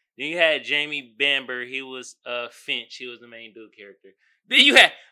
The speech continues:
all right, now this was the best character in my opinion. He had the lines in there. Jonathan Howard played Sergeant Hook. Funny as hell.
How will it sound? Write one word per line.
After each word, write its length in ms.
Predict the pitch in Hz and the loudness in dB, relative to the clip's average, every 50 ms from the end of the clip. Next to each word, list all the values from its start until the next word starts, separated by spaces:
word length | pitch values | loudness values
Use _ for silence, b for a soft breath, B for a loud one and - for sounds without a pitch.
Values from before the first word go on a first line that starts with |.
| B - | B 8
all 140 | 214 208 | 10 12
right, 220 | 190 170 143 123 - - - _ | 12 10 10 6 2 -4 -12 _
now 200 | 160 175 190 214 | 0 2 4 4
this 300 | 226 339 381 392 381 277 | 6 6 6 6 6 4
was 140 | - - 220 | 2 -4 -4
the 80 | 208 220 | -6 -8
best 400 | 185 190 262 254 247 240 - - | 4 6 8 8 8 6 4 4
character 420 | 415 240 226 214 202 - 196 196 190 | 6 8 8 8 6 2 -2 -2 0
in 60 | 180 | 2
my 160 | 185 180 175 | 4 4 4
opinion. 400 | 175 - 190 170 151 156 185 240 | 4 2 -2 -4 -2 -2 4 8
He 160 | 254 277 277 | 8 10 12
had 240 | 262 226 208 190 180 | 12 12 12 10 8
the 100 | 170 170 | 4 2
lines 420 | 175 185 190 185 175 170 160 139 | 2 4 4 6 4 4 2 0
in 140 | 147 147 139 | -6 -8 -6
there. 260 | 135 123 110 107 110 110 b b b b b b b b _ 139 | -6 -6 -6 -6 -10 -14 b b b b b b b b _ -6
Jonathan 500 | 135 175 262 330 349 349 339 302 277 277 | 6 8 10 10 10 8 6 2 2 4
Howard 440 | - 262 247 240 233 220 220 220 - | 8 10 10 12 12 10 10 6 4
played 440 | 330 220 190 190 185 180 185 175 | 6 6 8 8 8 6 4 2
Sergeant 420 | - - 208 190 175 165 160 170 175 | 2 2 4 4 4 2 2 -4 -2
Hook. 320 | 170 165 117 110 - - - _ _ _ _ _ _ _ _ _ _ _ _ _ _ _ _ _ _ _ _ _ _ _ | -4 -4 -4 -4 -10 -18 -20 _ _ _ _ _ _ _ _ _ _ _ _ _ _ _ _ _ _ _ _ _ _ _
Funny 380 | 539 403 403 392 381 349 330 | 12 12 12 12 12 12 12
as 120 | 302 254 370 | 10 10 6
hell. 440 | 392 180 160 143 120 107 104 110 | 4 4 4 4 4 2 -2 -4